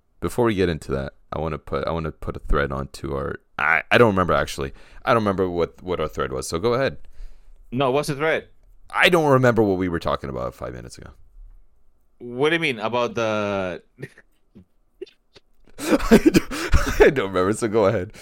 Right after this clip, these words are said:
Speaker 1: please, please.
Speaker 2: About the comedy routine? What do you mean, like a duo?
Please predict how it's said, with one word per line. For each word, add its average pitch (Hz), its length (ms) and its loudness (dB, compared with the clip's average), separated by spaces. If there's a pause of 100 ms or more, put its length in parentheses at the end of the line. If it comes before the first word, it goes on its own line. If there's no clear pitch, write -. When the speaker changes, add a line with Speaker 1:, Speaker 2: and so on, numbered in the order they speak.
(680)
Speaker 1:
please, 120 420 -2 (100)
please. 117 260 -2
Speaker 2:
About 156 140 0
the 147 300 0
comedy 165 320 2
routine? 175 640 -2 (200)
What 143 120 -10
do 165 60 -6
you 165 60 -6
mean, 131 360 -6
like 123 200 -6
a 123 100 -2
duo? 135 500 -2